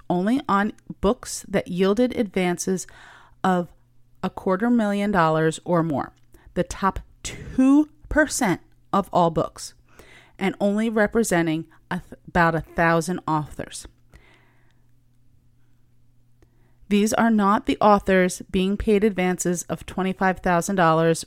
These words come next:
or even fifty th-, five hundred thousand dollars or even a million dollars. These are authors signing multi-million dollar deals.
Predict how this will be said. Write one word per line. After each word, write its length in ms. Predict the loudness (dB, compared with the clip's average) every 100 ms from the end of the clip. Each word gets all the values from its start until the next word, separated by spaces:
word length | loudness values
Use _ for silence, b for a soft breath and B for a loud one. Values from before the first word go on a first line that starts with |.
| 0
or 160 | 2
even 340 | 2 0 -4 -6 -12
fifty 300 | -6 -4 -4
th-, 200 | -4 -6 -10 -20 _
five 200 | 4 4
hundred 300 | 0 -2 0
thousand 320 | 0 0 -2
dollars 320 | 0 0 -4
or 180 | -4 -6 -2
even 240 | -2 -2
a 80 | -2
million 400 | 2 2 2 0
dollars. 480 | 0 -2 -6 -14 -20 _ B B B -4
These 280 | 0 2
are 220 | 4 2 4
authors 560 | 4 4 4 0 0 -4 -10
signing 580 | -2 0 2 0 -2
multi-million 1080 | 0 0 0 -2 0 2 2 2 0 0 0
dollar 400 | 2 2 4 0
deals. 540 | 0 0 -2 -4 -12